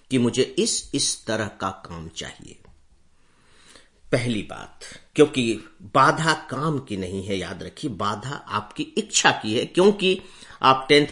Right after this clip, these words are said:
पढ़ चुके हैं, ट्वेल्थ पढ़ चुके हैं, ग्रेजुएशन कर चुके हैं, पोस्ट ग्रेजुएशन कर चुके हैं, तो आप अपने को कुछ विशिष्ट समझने लगे हैं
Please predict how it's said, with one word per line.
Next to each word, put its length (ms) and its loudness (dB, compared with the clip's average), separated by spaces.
पढ़ 120 4
चुके 260 -2
हैं, 120 0
ट्वेल्थ 380 0
पढ़ 120 2
चुके 260 -6
हैं, 160 -4
ग्रेजुएशन 480 -2
कर 160 -4
चुके 260 -6
हैं, 120 -8
पोस्ट 240 -4
ग्रेजुएशन 440 -4
कर 140 -2
चुके 320 -8
हैं, 140 -4
तो 80 -4
आप 200 2
अपने 200 -4
को 120 -14
कुछ 160 -6
विशिष्ट 400 -4
समझने 420 -8
लगे 240 -8
हैं 240 -10